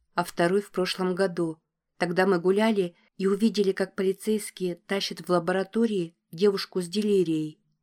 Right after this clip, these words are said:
Девушка сопротивлялась, и ее случайно с такой силой ударили головой о тротуар, что даже мы, хотя стояли в двухстах метрах,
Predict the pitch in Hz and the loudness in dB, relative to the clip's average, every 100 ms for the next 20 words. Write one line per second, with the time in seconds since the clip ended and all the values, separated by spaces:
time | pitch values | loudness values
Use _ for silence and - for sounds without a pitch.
0 | _ _ _ 165 180 165 - 170 170 165 | _ _ _ 0 2 2 -2 -8 -4 -6
1 | 160 175 180 190 180 175 - _ _ _ | -4 -4 -2 -2 -2 -6 -12 _ _ _
2 | - 185 185 190 190 190 202 196 180 - | -4 0 2 2 0 -2 -2 -2 -4 -6
3 | 190 196 190 202 190 185 175 190 175 170 | 0 0 0 0 2 2 2 0 0 -2
4 | 165 175 185 185 180 180 175 190 196 214 | 0 0 0 0 -2 -2 -4 -2 0 -2
5 | - _ _ _ _ - 175 170 175 190 | -4 _ _ _ _ -10 -4 -2 0 2
6 | 208 214 190 - - - 180 190 185 - | 4 4 2 -4 -20 -6 -4 -2 -4 -4
7 | 190 190 190 160 170 175 - 185 190 190 | -4 0 -2 -2 -6 -6 -6 -6 0 0
8 | 202 175 170 - | 0 -2 -10 -12